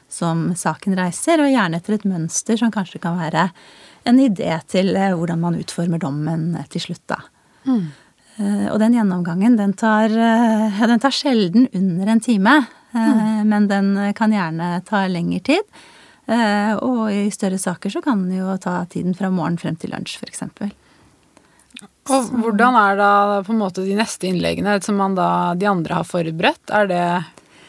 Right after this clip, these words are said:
Speaker 1: Ja, da har jo alle forberedt, eh, selvstendige innlegg, men man,
Speaker 2: Mm.
Speaker 1: eh, kjører jo ikke en reprise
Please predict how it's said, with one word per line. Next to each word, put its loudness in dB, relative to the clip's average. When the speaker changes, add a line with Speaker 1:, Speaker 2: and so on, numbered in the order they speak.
Speaker 1:
Ja, 4
da 6
har 4
jo 6
alle 4
forberedt, -2
eh, 4
selvstendige 0
innlegg, 4
men 6
man, 6
Speaker 2:
Mm. 4
Speaker 1:
eh, 2
kjører 0
jo 0
ikke -4
en 4
reprise 0